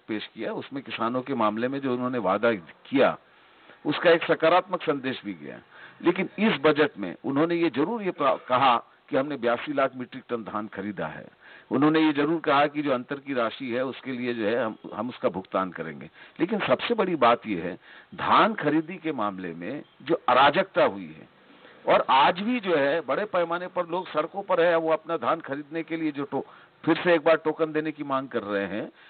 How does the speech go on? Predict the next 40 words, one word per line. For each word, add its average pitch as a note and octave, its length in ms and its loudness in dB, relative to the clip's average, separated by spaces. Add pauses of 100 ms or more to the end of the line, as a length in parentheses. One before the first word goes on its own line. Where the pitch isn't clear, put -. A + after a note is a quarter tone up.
(140)
उनके D3 300 0
जो D3+ 140 4
धान C3 340 4
है, C#3+ 140 2
उसको D#3 200 -6
खरीदने B2 420 -8
के E3 120 -8
बारे D3 240 0
में D3 120 -6
जो C#3 120 -2
है, C#3+ 80 -2
सरकार B2+ 360 0
से B2 160 -2
आश्वासन B2 420 -4
चाहते F2+ 360 -6
हैं, G#3 100 -8 (240)
उस E3 140 0
पर F#3 160 0
ये F#3 80 0
बजट E3+ 340 2
मौन G#3 260 2
है। F2 180 -14 (380)
तीसरी F#3 360 -2
जो G#3 140 2
सबसे - 320 -2
बड़ी E3+ 200 0
बात C3 300 4
है, G#2 240 -2 (360)
वो D3+ 580 4
ये B2 320 0
है D3+ 140 -6
कि F3 240 -18
किसानों C3+ 560 -2
के F#3+ 400 -4 (1120)
अभी C#3 240 4
जो G3 140 2
बेमौसम D3 480 0
बारिश G2+ 440 -2
हुई D#2+ 220 -14
है, - 220 -20